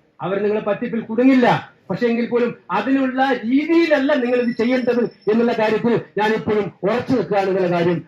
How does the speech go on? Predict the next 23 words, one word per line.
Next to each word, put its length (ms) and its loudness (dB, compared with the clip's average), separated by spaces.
പറയാൻ 280 -2
ആഗ്രഹിക്കുന്നു. 340 -2
ഇങ്ങനെയല്ല, 320 -6
യു 140 -12
ഡി 120 -8
എഫ് 140 -8
വന്നാൽ 320 -10
ഇങ്ങനെയല്ല. 400 -12
ഞങ്ങളുടെ 420 -6
മുൻഗണന, 460 -6
ഞങ്ങളുടെ 400 -2
പരിഗണന 400 -4
കൃത്യമായിട്ടും 800 -6
ഈ 40 -12
അസംഘടിതമായിട്ടും 880 -2
സംഘടിതമായിരിക്കുന്ന 680 -6
ഈ 140 -4
തൊഴിലാളികളടക്കമുള്ള 800 4
ജീവിക്കാൻ, 580 0
ജീവിതത്തിന്റെ 480 0
രണ്ടറ്റവും 500 -2
കൂട്ടിമുട്ടാൻ 460 -4
കഷ്ടപ്പെടുന്ന 460 -2